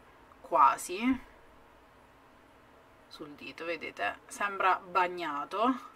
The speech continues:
l'ombretto, mentre la consistenza di quest'altro è come qualsiasi altro, ehm,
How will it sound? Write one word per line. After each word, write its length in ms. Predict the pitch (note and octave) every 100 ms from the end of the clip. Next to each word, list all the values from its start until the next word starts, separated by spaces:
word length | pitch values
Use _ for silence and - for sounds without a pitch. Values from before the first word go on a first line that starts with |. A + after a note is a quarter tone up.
| - - -
l'ombretto, 760 | F3 E3 E3+ D#3+ - - A3+ - - - -
mentre 340 | B3 A#3+ F#3 F#3
la 100 | F3+
consistenza 680 | G#3 - C4+ A#3 A3 - F3
di 100 | G#3
quest'altro 920 | D#4+ E4+ - D#3 D3 - - E3+ -
è 180 | - F3+ - - -
come 360 | - G3 E3 -
qualsiasi 720 | - B3+ - D#3+ C#3+ - A#3+
altro, 600 | D3 C#3+ C#3+ D#3+ D3+ C#3+
ehm, 360 | - D3+ C#3+